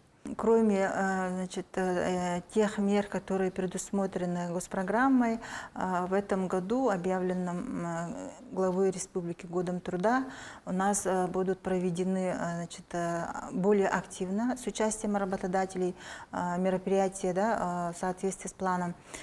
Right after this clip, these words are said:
И в этом году мы планируем провести такие республиканского масштаба,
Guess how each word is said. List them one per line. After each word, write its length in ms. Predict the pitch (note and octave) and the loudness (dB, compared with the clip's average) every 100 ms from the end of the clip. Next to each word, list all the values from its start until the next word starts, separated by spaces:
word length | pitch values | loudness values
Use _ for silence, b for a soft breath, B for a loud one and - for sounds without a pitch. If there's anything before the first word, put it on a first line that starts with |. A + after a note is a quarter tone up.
| B - | B 0
И 280 | G3+ G#3 G3+ | 4 6 4
в 100 | F#3 | 2
этом 260 | G3 G3+ | 2 2
году 260 | F#3+ F3+ A3 | 2 0 2
мы 140 | G#3+ | 2
планируем 500 | G3+ F#3+ F#3+ F#3+ F#3+ | 2 0 2 2 2
провести 420 | F3+ F3+ F3+ - F#3+ | 2 0 0 -2 -4
такие 420 | F3+ - F#3+ F3+ | -4 -2 0 2
республиканского 800 | F#3 - F3+ F3+ F#3 F3+ - F3 | -2 -8 -6 -4 -2 -4 -4 -4
масштаба, 600 | F3 - F3+ E3+ E3 | -4 -4 -4 -2 -2